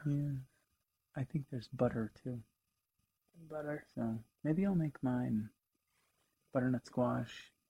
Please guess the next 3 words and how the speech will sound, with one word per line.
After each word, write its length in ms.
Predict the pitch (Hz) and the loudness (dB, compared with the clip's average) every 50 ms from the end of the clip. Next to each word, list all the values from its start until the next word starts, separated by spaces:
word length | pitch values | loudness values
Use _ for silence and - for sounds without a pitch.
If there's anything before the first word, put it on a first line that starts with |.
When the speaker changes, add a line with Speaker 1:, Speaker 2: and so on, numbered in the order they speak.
| _ _ - | _ _ -6
Speaker 1:
yams, 420 | 139 127 120 117 117 117 120 123 - _ _ _ - 135 | -2 -2 0 0 0 0 -2 -4 -8 _ _ _ -12 -10
apples, 560 | 117 110 - - 139 - 131 127 - - - _ _ _ _ _ _ _ _ _ _ _ _ _ _ _ _ _ _ _ _ _ _ _ - | -10 -10 -8 -8 -8 -6 -8 -8 -12 -18 -20 _ _ _ _ _ _ _ _ _ _ _ _ _ _ _ _ _ _ _ _ _ _ _ -8
butter, 400 | 120 117 120 117 117 120 120 | -6 -6 -6 -6 -8 -8 -10